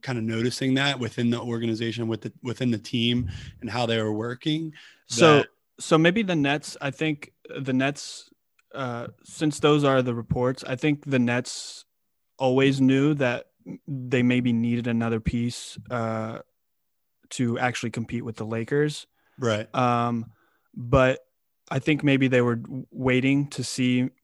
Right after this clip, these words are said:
Speaker 2: how it looked and to see if, how much drama there was with Kyrie and K D.
Speaker 1: Right.
Speaker 2: Um, obviously,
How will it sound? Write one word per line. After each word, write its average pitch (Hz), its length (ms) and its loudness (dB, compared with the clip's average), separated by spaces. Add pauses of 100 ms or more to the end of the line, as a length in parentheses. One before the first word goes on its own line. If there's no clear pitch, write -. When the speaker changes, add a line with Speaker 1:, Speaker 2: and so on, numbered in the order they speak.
(260)
Speaker 2:
how 120 360 2
it - 120 -10
looked - 640 -4 (220)
and 120 180 -2
to 120 80 -4
see 123 580 0
if, - 640 -6 (300)
how 127 180 -2
much 117 240 -2
drama 120 340 0
there 117 180 0
was 117 200 -4
with 117 160 -10
Kyrie 120 460 -2
and 113 120 -4
K 120 200 -4
D. 123 360 0 (140)
Speaker 1:
Right. 113 340 2 (280)
Speaker 2:
Um, 117 540 -2 (840)
obviously, 135 720 2